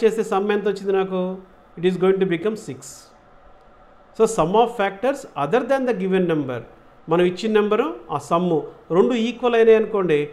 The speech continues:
దాన్ని perfect number అంటాం. ఇప్పుడు ఇక్కడ ఎయిట్ ఇచ్చాను అనుకోండి, ఎయిట్ ఇస్తే ఏముంటాయి factors మనకి? one, two, four.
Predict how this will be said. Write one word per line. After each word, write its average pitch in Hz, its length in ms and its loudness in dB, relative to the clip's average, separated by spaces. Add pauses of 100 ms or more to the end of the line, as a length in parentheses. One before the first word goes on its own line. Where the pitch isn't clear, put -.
(200)
దాన్ని 196 280 0
perfect 208 380 -2
number 165 260 0
అంటాం. 117 240 -8 (600)
ఇప్పుడు 202 160 -2
ఇక్కడ 208 200 6
ఎయిట్ 226 200 2
ఇచ్చాను 226 320 6
అనుకోండి, 151 360 0 (680)
ఎయిట్ 196 200 2
ఇస్తే 220 200 -2
ఏముంటాయి 214 380 0
factors 196 420 -4
మనకి? 196 240 -2 (2000)
one, 175 200 4 (380)
two, 170 140 -2 (420)
four. 175 340 0